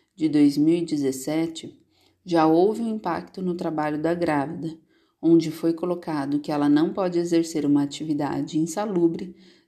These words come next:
desde que seu médico lhe dê um atestado. Enquanto na primeira é obrigatória a paralisação,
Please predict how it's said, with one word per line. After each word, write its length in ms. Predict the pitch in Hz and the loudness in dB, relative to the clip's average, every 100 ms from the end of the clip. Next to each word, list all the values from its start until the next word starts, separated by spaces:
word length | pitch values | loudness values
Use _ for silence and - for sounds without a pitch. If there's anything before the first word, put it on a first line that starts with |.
| - | 0
desde 400 | 165 165 185 190 | 4 4 2 -6
que 160 | 190 | -8
seu 220 | 185 202 226 | -4 -4 -2
médico 600 | 202 147 151 - - 190 _ | 2 2 0 -6 -18 -20 _
lhe 140 | 175 185 | -6 0
dê 140 | 156 | 4
um 100 | 147 | 4
atestado. 680 | 147 175 180 - 113 - - _ _ _ _ _ _ _ _ _ _ - | 4 -2 -8 -8 -8 -10 -16 _ _ _ _ _ _ _ _ _ _ -6
Enquanto 440 | 190 190 240 269 | -4 0 4 6
na 160 | 269 262 | 4 2
primeira 480 | - 214 175 156 147 | -2 0 4 4 2
é 140 | 147 | 0
obrigatória 840 | 151 165 165 160 143 160 170 180 | 0 0 -2 -2 -4 -4 -2 -2
a 20 | |
paralisação, 1040 | 165 147 143 131 131 131 - 170 185 180 - | -2 -4 -2 -4 -4 -4 -2 0 0 -4 -10